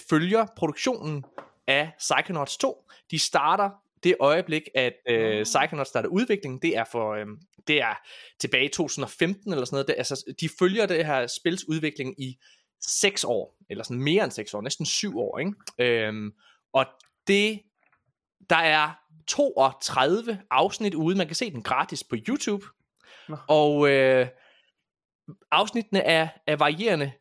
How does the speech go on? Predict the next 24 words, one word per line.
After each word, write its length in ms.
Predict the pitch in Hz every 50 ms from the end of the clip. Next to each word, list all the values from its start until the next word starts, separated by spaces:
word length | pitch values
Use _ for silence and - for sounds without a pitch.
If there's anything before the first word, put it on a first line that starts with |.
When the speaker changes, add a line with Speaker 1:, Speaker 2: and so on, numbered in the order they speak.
| _ _ _ -
Speaker 1:
øh, 220 | 143 143 143 139
hvad 100 | 135 139
hedder 200 | 139 151 147 139
det, 280 | 139 143 139 139 135 131
øh, 500 | 127 123 123 123 120 120 120 117 117 113 120 120 _ _ _ _ _ _
længde. 400 | 143 151 190 240 240 202 190 165 - -
Nogle 300 | 180 175 190 220 226 175
er 220 | 135 143 143 160 175 - _ _ -
en 100 | 143 127
time, 400 | - 170 170 175 214 254 262 240
nogle 360 | 208 160 156 160 175 180 156
er 60 | 151
tyve 340 | - - - - 208 220 240
minutter, 360 | 240 208 170 165 180 196 190
nogle 240 | 180 165 160 170 156
er 40 | 139
halvanden 460 | 147 131 123 131 131 147 196 233 220
time. 380 | - 180 147 147 160 180 190 - - - - _ _ -
Øh, 200 | 135 135 135 135 131
det 160 | 165 170 165 139
er 60 | 123
altså, 360 | 127 123 - 127 - - 135 113 - - _ _ _ _ _ _ _ _ _ _ _ _ _ _ _ _ _ _ _ _ - - - _ -
det 80 |
er 40 | 170